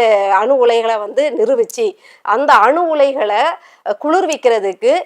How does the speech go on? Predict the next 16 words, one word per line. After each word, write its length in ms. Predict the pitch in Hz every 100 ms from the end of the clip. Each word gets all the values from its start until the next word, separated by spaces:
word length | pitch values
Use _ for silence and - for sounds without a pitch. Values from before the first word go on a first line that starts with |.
| _
எவ்வளவு 580 | 196 214 254 320 381 381
தண்ணீர் 360 | - 247 277 240
பயன்படுத்தப்படுது, 800 | 240 240 226 226 214 190 180 208 175 _
எவ்வளவு 480 | 208 226 285 311 220
லிட்டர் 380 | 240 - 339 330
கணக்குல 360 | 262 247 254 339 - - -
தண்ணீர் 340 | - 247 294 254
பயன்படுத்தப்படுது, 680 | 240 226 214 220 214 196 262
அந்த 440 | - 214 262 262
தண்ணீரை 540 | 254 247 277 311 320
திருப்பி 260 | 349 262 -
மறுசுழற்சிக்கோ 840 | 220 220 262 226 233 - 220 262
மறு 300 | 302 202 233
பயன்படுத்தவோ 640 | 240 214 226 214 226 220 294 - _ -
பண்ண 240 | 269 254
முடியாது. 320 | 247 214 220